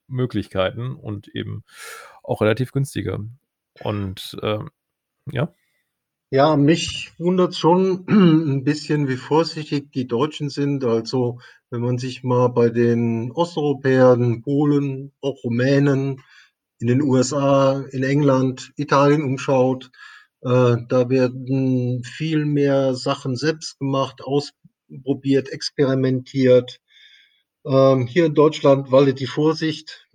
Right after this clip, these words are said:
Speaker 2: ist zum Teil auch berechtigt. Also man sollte da schon gewisse Grundsatzregeln der Sicherheit einhalten, also nicht jetzt neben den Frühstücksbrettchen von den anderen Familienmitgliedern seine Entwickler rühren,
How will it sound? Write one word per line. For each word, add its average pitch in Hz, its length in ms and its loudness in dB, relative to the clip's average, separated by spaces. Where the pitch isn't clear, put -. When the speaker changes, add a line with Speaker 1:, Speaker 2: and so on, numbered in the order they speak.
Speaker 2:
ist - 380 -12
zum 135 160 -12
Teil 135 240 -2
auch 120 200 -6
berechtigt. 151 640 -4
Also 113 760 -6
man 123 240 -10
sollte 135 320 -2
da 123 160 2
schon 131 260 -4
gewisse 123 600 -2
Grundsatzregeln 139 840 2
der 123 80 6
Sicherheit 117 400 0
einhalten, 131 800 2
also 120 340 -2
nicht 127 260 -4
jetzt 127 360 -4
neben 123 440 0
den 117 280 -2
Frühstücksbrettchen 135 1120 -6
von 123 160 -6
den 117 120 -4
anderen 135 280 0
Familienmitgliedern 131 840 2
seine 117 240 2
Entwickler 123 440 0
rühren, 127 480 4